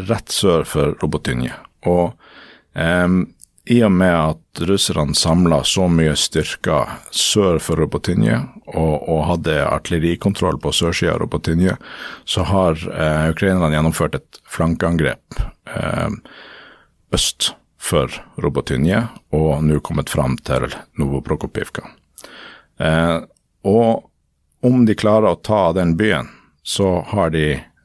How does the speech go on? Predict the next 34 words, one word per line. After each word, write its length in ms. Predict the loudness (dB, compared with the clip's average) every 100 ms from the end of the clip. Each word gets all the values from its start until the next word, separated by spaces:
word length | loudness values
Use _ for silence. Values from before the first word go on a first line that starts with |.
| -6
altså 300 | -2 2 2
den 220 | 2 2 0
første 440 | 0 -2 -2 -2
forsvarslinjen 600 | -2 -4 -2 -2 -2 -2
går 200 | 0 2
mellom 420 | 2 2 2 2
de 100 | 2 0
to 120 | -2
byene. 300 | 0 -2 -4 -10 _ _ -20 -20 -20 -14 -6
Da 120 | -2
har 100 | 0
de 80 | 0
kontroll 320 | -2 0 -2
på 120 | 0
nordsiden 540 | 2 2 2 0 0 0
og 120 | -2
sørsiden 420 | 0 0 0 0
av 80 | 0
den 100 | 0
første 380 | -2 -4 -2 -4 -4
forsvarslinjen. 640 | -6 -4 -2 0 2 0 -2 -10 -20 -20 -20 -20 -20 _ -4
Eh, 220 | 0 2 2
de 140 | 2
russiske 320 | 2 -2 -4
styrkene 400 | -4 -2 -2 -2 0
som 140 | 2
er 140 | 2
der 100 | 2
blir 160 | 0 -4
tvunget 400 | -2 0 2 0
til 80 | -2
å 60 |
trekke 180 | -4 -4
seg 160 | -2